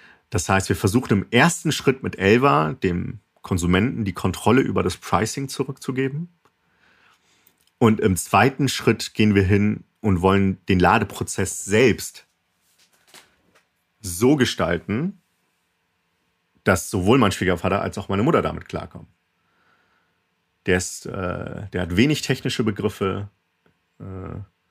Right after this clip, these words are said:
der, äh, ich, wir nennen das immer wieder obsessive Kundenzentrierung. Ähm, du wirst bei uns in der App keine Preise finden, weil du halt in der Subscription bist und dich auch um sowas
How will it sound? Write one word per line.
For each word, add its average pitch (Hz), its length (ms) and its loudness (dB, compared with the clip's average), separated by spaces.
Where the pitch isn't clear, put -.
der, 85 920 -6
äh, - 40 -20
ich, - 120 -18
wir 110 160 -8
nennen 95 140 0
das 98 160 -4
immer 95 160 -4
wieder 95 200 -2
obsessive 101 520 -6
Kundenzentrierung. 104 960 -4
Ähm, 90 680 -10
du 87 120 -4
wirst 104 180 0
bei 104 80 0
uns 101 220 -4
in 107 60 -2
der 90 120 -4
App 98 140 -6
keine 117 260 0
Preise 104 420 -2
finden, 101 360 -8
weil 87 100 -2
du 87 140 -6
halt 87 320 -8
in 101 80 -4
der 87 80 0
Subscription - 640 -4
bist - 340 -4
und 98 160 -4
dich - 140 -6
auch 90 120 -6
um 92 100 -2
sowas 90 460 -4